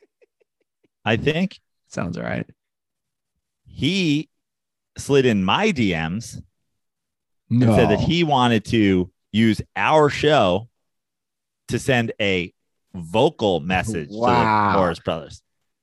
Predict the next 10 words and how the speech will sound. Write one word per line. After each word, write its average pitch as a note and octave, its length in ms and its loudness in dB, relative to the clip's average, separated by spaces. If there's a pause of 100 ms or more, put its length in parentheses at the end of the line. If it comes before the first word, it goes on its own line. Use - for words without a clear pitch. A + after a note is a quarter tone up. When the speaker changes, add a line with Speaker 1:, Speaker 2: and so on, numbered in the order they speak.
(640)
Speaker 2:
So, - 200 0
Speaker 1:
So, C3 80 2
Speaker 2:
so, A#2 220 6
Speaker 1:
Andy, C3 340 0
can - 160 -4
Speaker 2:
so - 60 4
Speaker 1:
you D3 60 6
Speaker 2:
re- D3+ 180 4
Speaker 1:
put - 80 -12
Strahinja C3+ 1300 -2